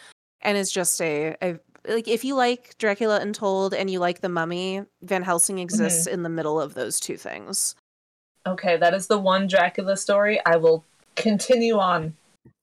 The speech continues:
Speaker 2: in with what I will, yes, I will watch.
Speaker 1: And Dracula is not the main character in that,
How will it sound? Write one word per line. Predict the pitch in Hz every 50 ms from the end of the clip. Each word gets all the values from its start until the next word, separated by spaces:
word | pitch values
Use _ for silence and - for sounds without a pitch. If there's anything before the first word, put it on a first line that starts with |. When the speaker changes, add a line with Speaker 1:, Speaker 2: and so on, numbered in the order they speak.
| _ _
Speaker 2:
in | - 175 170 160 160 - _
with | - 165 170 170 - - -
what | 175 160 165 - -
I | 170 175
will, | 165 165 170 160 - _ - - - -
yes, | 175 170 160 147 147 - - - - - -
I | 165 156
will | 151 147
watch. | 143 131 127 135 156 - - - - 240
Speaker 1:
And | 269 302 311 302 - - - - _ _ _ -
Dracula | - 240 240 247 - 285 269 269 254
is | 247 247 -
not | 233 226 226
the | 240
main | 233 220 214 220
character | - 214 214 220 220 - 170
in | 147 123
that, | 107 123 110 -